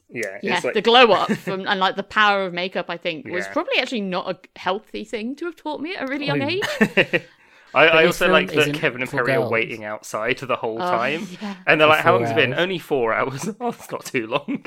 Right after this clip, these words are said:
Speaker 1: <laughs> It's all right.
Speaker 3: Again, another bit where I'm like, I don't understand who this <laughs> film is for.
Speaker 1: <laughs>
Speaker 3: 'Cause that is definitely a joke for the parents,
Speaker 1: Yeah.
Speaker 3: not for
Speaker 2: Yeah.
Speaker 3: the teenagers.
Speaker 1: Oh, I mean, it then goes on to the next disgusting scene, though.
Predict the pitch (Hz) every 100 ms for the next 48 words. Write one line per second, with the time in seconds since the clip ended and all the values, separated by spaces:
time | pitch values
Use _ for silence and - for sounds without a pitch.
0 | - - 202 147 - - - 220 - -
1 | - - - - 127 123 120 117 123 131
2 | 131 127 117 113 113 113 113 123 127 123
3 | 120 - 120 117 107 123 117 123 - -
4 | 160 131 127 - - 143 143 143 139 147
5 | - 190 - 165 - 147 _ _ - -
6 | - - 143 156 180 165 147 151 160 151
7 | 135 127 143 151 - 127 120 113 - 143
8 | 190 277 208 101 101 123 131 143 175 170
9 | 156 147 135 123 110 113 - 139 - -
10 | _ 147 156 135 139 160 170 160 160 156
11 | 147 139 139 127 127 131 - - 113 -
12 | 104 - 107 101 98 104 98 92 90 92
13 | 95